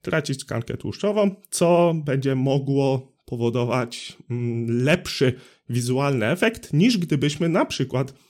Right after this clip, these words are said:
tylko się odchudzali, a masa mięśniowa stałaby w miejscu. Jednak jeżeli dopiero zaczniesz trenować siłowo, to nawet na deficycie te pierwsze efekty, te newbie gainsy, to naładowanie mięśni glikogenem będzie na plus, jeżeli chodzi o masę mięśniową, także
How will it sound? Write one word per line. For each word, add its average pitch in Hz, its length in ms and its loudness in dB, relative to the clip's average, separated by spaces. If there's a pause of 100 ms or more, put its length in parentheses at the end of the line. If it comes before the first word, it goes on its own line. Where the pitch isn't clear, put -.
(140)
tylko 120 300 2
się 120 240 -2
odchudzali, 185 600 2
a 233 100 0
masa 233 240 0
mięśniowa 123 420 0
stałaby 101 540 -4
w - 80 -8
miejscu. 202 460 2 (320)
Jednak 208 480 2 (240)
jeżeli 123 340 2
dopiero 110 380 0
zaczniesz 165 680 0
trenować 156 480 0
siłowo, 139 320 0
to 131 180 -4
nawet 196 480 2
na 143 100 0
deficycie 139 600 -2 (340)
te 139 120 -2
pierwsze 175 440 0
efekty, 147 400 0
te 117 180 -4
newbie 170 380 2
gainsy, 160 480 2 (260)
to 117 140 0
naładowanie 175 720 2
mięśni 156 320 0
glikogenem 139 600 0 (220)
będzie 127 300 0
na 104 140 -2
plus, 220 260 0
jeżeli 180 260 4
chodzi 156 240 -2
o 151 60 -2
masę 147 260 -2
mięśniową, 143 440 0
także 123 380 -2